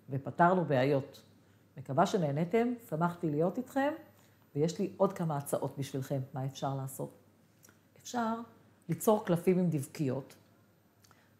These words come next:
ולצרף מדי פעם וליצור, לאסוף עש-, אה, אה, אה, קלפים שנותנים לנו את הסכום של עשר. אולי להפריד את הכמויות. אפשר גם לגזור מעיתונים,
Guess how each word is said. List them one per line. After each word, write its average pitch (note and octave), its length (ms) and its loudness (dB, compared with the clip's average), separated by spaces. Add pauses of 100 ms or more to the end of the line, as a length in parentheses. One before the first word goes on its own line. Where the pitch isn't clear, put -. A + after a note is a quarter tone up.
(140)
ולצרף G3+ 840 4
מדי A#3 320 6
פעם B3+ 280 6 (280)
וליצור, G#3 540 8 (1000)
לאסוף F3 480 6
עש-, G3+ 300 4
אה, E3+ 220 4 (120)
אה, D#3+ 60 -6 (1160)
אה, D#3 260 2
קלפים C4 400 4
שנותנים G#3+ 480 2
לנו C4 160 4
את - 140 -2
הסכום A#3+ 360 0
של F#3+ 260 4
עשר. F3+ 360 4 (500)
אולי C#3 220 2
להפריד F#3+ 540 4
את - 60 -10
הכמויות. B3 600 4 (600)
אפשר G3 300 2
גם F#3 160 4
לגזור D#3 380 6
מעיתונים, E3+ 500 2